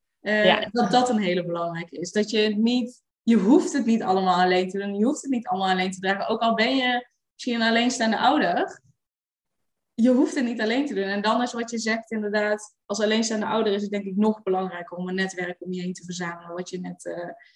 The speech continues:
Speaker 1: net
Speaker 2: Ja.
Speaker 1: zei. En, en ik weet zeker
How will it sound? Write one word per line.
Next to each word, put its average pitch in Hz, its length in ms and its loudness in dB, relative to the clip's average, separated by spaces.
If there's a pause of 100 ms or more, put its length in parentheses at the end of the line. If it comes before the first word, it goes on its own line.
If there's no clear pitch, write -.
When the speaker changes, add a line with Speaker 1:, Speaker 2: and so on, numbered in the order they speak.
(340)
Speaker 1:
net 196 160 -2
Speaker 2:
Ja. 190 100 6
Speaker 1:
zei. 185 400 -8
En, 190 200 -6
en 196 380 -8 (440)
ik 185 120 -14
weet 226 300 2
zeker 262 1000 2